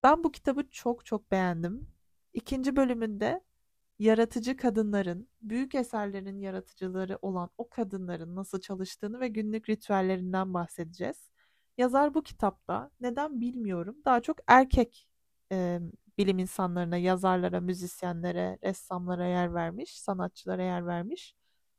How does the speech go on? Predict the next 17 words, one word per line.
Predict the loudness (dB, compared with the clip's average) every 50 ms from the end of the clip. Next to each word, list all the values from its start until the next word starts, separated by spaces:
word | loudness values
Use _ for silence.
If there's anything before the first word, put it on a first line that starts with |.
| _ _ 0
Ama | 0 2 2 2 0 0
hemen | 0 0 -2 2 2 2 2 2 2 2
ardından | 2 4 4 2 0 0 2 2 2 0
bir | 0 -2
ikinci | -2 -2 0 0 0 2 0
kitap | 0 4 6 8 6 8 6
çıkararak | -2 4 6 8 10 10 10 10 10 8 6 2 _ _ _ _ _ _ _ _
aslında | -2 -2 -2 -2 -6 -4 -4 2 2 4 2 2 0 _ _ _ _ _ _ _ _ 4 6
kadın | 8 8 10 8 6 6 4 -2 -8 _ -4
bilim | -2 -2 0 0
insanlarının, | -2 -4 -4 -4 -2 0 0 0 0 -2 -4 -4 -4 -8 -8 -10 -14 -2 2
kadın | 2 2 4 2 0
sanatçıların | 0 2 2 2 2 2 0 -2 -4 -6 -6 -4 -4 -4 -4 -4
da | -4 -4
gönlünü | -2 -2 -2 -2 -2 -4 -4 -4 -4
almış | -4 -4 -6 -8 -10 -14 -18 _ _
diyebilirim. | -8 -8 -8 -8 -12 -12 -12 -14 -14 -18